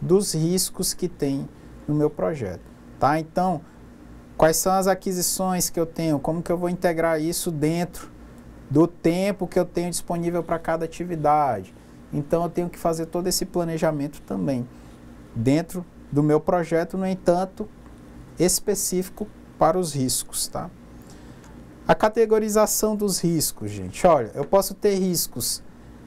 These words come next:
técnicos, que já são aqueles associados ao trabalho técnico do meu projeto. Então,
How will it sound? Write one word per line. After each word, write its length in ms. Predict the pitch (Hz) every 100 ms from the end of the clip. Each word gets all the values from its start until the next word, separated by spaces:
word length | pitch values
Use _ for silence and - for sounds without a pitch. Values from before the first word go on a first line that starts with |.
| - - -
técnicos, 720 | 160 185 214 220 240 - - - - -
que 140 | - 139
já 180 | 165 165
são 260 | - 170
aqueles 460 | 160 - 160 151 147
associados 920 | 147 - 156 - 147 139 139 131 135
ao 180 | 165 233
trabalho 540 | - 180 165 160 156
técnico 720 | - 147 143 143 127 117 - - - - - -
do 160 | 127 131
meu 160 | 135
projeto. 800 | 131 131 113 101 107 135 - - - - - - - - 139
Então, 400 | - 165 143